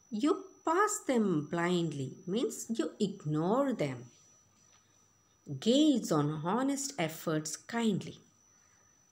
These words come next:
When somebody is making an effort, you gaze at them, means you admire them.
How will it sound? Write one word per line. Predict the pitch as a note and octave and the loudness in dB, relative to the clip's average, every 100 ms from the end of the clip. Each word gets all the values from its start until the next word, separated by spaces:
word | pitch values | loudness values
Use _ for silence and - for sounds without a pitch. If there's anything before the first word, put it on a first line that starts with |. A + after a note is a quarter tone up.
| _ _ _ _ _ | _ _ _ _ _
When | E3 E3 | -2 0
somebody | D#3+ E3 D3 D#3+ G#3 D4 - - | 0 -2 0 0 0 0 -2 -2
is | E3+ E3+ | -2 0
making | E3 D3+ B3+ C4 | 0 0 -2 -2
an | G#3 D3 | 0 0
effort, | C#3 - D3+ C3+ G3 - - _ _ _ _ _ _ _ _ _ _ - E3+ | -2 -4 -2 0 0 -2 -12 _ _ _ _ _ _ _ _ _ _ -14 0
you | C4+ C#4 - | 0 0 -8
gaze | - F3+ B3 D4 C#4 - - _ _ _ _ _ - | -2 2 4 4 0 -8 -16 _ _ _ _ _ -2
at | F#3+ F#3 - | -2 -2 2
them, | G3+ E3 C#3+ D3 | 2 4 0 0
means | A3+ D4+ - - - | 0 -2 -4 -12 -4
you | F#3 C4+ G#4+ - - _ _ - | -2 0 -2 -8 -20 _ _ -4
admire | E3+ F#3 F3+ F#3+ B3+ D#4 C#4 | -2 2 2 2 2 0 2
them. | A3 D#3+ C3 C3 | 2 0 -2 -8